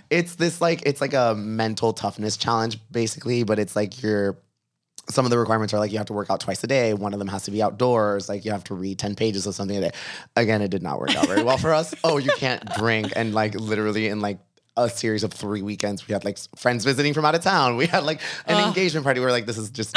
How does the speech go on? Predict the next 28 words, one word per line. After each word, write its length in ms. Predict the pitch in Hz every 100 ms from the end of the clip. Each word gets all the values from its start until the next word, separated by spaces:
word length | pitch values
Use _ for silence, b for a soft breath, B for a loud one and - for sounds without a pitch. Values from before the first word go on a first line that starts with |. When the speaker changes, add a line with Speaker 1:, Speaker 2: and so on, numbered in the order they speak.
| 147
Speaker 1:
not, 360 | - 104 - -
this 100 | 539
is 260 | - -
not 540 | 120 113 110 110 110 120
the 60 |
Speaker 2:
This 100 | 113
Speaker 1:
energy 100 | -
Speaker 2:
doesn't 80 | 254 240
Speaker 1:
we 0 |
Speaker 2:
align 260 | 196 185
Speaker 1:
need. 40 | 202
Speaker 2:
with 100 | 202
our 220 | 185 165
Speaker 1:
This 80 | 170
is 60 | 165
Speaker 2:
lifestyle, 240 | 151 170
Speaker 1:
not 240 | 165 139
aligning 400 | 135 123 120 120
Speaker 2:
so. 40 | 120
Speaker 1:
with 80 | 117
the 60 | -
things 220 | 120 110
we 60 | 107
need 140 | 104
right 140 | 104
now." 220 | 107 101 - B B
But, 420 | 147 165 180 156 127
um, 460 | 120 113 107 98